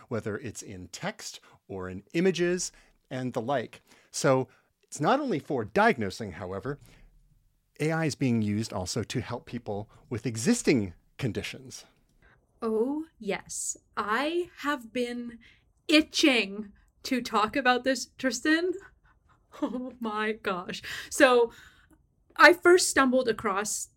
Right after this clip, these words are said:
Speaker 2: a New York Times article, and it's about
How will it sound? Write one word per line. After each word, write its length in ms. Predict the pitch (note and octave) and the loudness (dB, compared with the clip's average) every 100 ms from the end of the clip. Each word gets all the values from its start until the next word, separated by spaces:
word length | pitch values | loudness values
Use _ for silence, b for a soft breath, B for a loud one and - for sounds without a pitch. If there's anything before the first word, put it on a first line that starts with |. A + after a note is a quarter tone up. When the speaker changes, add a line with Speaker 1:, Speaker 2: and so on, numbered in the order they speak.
| - | -12
Speaker 2:
a 180 | G#3+ A3 | -6 -2
New 120 | G#3+ | 0
York 240 | G#3 G3 G3 | -2 -6 -10
Times 420 | - G3 G3+ A3+ | -14 -10 -6 -6
article, 720 | - A#3 B3+ D#4 F4 - - - | -4 -4 -4 -2 -2 -2 -6 -8
and 460 | A3+ G#3+ G#3+ A3 A3 B B B - | -4 -2 0 -2 -4 B B B -2
it's 220 | B3+ B3 | 0 0
about 640 | D#4+ C#4 C4 C4+ C4+ - | -4 2 2 4 2 -2